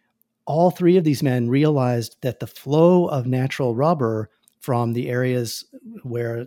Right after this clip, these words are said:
the rubber trees were grown, which were largely at this point in Southeast Asia, could be interrupted because, uh, German U-boat operations were really crippling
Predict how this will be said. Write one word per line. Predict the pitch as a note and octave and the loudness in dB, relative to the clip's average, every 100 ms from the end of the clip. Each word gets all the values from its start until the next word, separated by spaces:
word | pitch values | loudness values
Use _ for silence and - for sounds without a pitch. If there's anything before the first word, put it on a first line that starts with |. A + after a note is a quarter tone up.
| - | -12
the | A#2 | -6
rubber | B2 A#2 | -4 -4
trees | A2 B2 A2 | -8 -8 -8
were | A2+ | -10
grown, | A2+ D#3 D3+ A#2 A2+ | -4 -2 0 -2 -6
which | A2 - | -12 -12
were | A#2+ | -10
largely | A2 A#2 A#2 C3 A2+ | -6 -6 -8 -10 -10
at | G#2+ | -10
this | A#2 - | -14 -14
point | - A2+ A2 - | -12 -12 -12 -14
in | A2 G2+ | -16 -12
Southeast | B2 A2+ - _ _ C3 G#2+ - | -10 -10 -12 _ _ -12 -12 -8
Asia, | C#3 D#3 C#3 G#2+ G#2 _ _ _ _ _ _ - | -6 -4 -6 -10 -14 _ _ _ _ _ _ -2
could | E3+ | 0
be | C3+ C#3+ | 4 2
interrupted | B2 A#2+ G#3 - G2+ F#2+ _ | 2 2 0 0 -10 -12 _
because, | B2 - A#2 A2+ A2 - - _ _ _ | -14 -6 -4 -2 -4 -8 -14 _ _ _
uh, | - G#2+ | -10 -8
German | G#2+ A#2+ B2 A#2+ | -6 -4 -2 -2
U-boat | A#2 B2 B2 B2 - | -2 0 0 -2 -6
operations | A2+ B2+ A2+ A2 B2+ A2+ A2 - | -6 -6 -4 -4 -4 -6 -8 -10
were | A2+ | -10
really | A2+ A2+ G2+ - | -8 -8 -8 -8
crippling | C#3 B2 B2+ A#2+ A2+ | -6 -4 -6 -6 -8